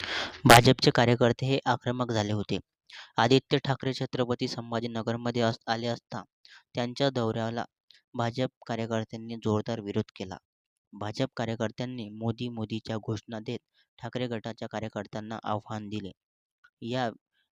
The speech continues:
विरोधाला प्रत्युत्तर देताना ठाकरे गटाच्या कार्यकर्त्यांनी देखील "उद्धव ठाकरे जिंदाबादच्या" घोषणा दिल्या. घोषणाबाजीमुळे वातावरण अधिकच तापले आणि दोन्ही पक्षाचे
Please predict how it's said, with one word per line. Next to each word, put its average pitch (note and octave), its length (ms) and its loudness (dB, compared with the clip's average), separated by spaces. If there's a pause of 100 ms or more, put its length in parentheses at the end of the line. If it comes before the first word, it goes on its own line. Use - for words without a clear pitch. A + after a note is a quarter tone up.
विरोधाला B2 460 0
प्रत्युत्तर C3 580 -6
देताना A#2 440 -8
ठाकरे B2+ 340 -8
गटाच्या A2+ 400 -6
कार्यकर्त्यांनी A2 720 -8
देखील A2+ 320 -8 (100)
"उद्धव A#2 320 -4
ठाकरे A#2 380 -8
जिंदाबादच्या" G#2+ 800 -8 (560)
घोषणा B2 360 -2
दिल्या. A2 260 -6 (580)
घोषणाबाजीमुळे B2 1500 -6
वातावरण B2 580 -4
अधिकच A#2 500 -6
तापले G#2 340 -8 (440)
आणि B2 260 -6
दोन्ही B2 260 -4
पक्षाचे A2+ 440 -6